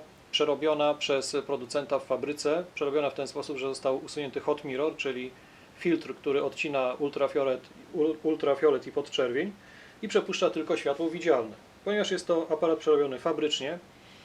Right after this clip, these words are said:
więc mam pewność, że wszystko jest w porządku i tutaj nie ma żadnego,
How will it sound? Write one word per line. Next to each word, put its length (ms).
więc 140
mam 140
pewność, 380
że 280
wszystko 260
jest 120
w 20
porządku 480
i 60
tutaj 240
nie 100
ma 120
żadnego, 520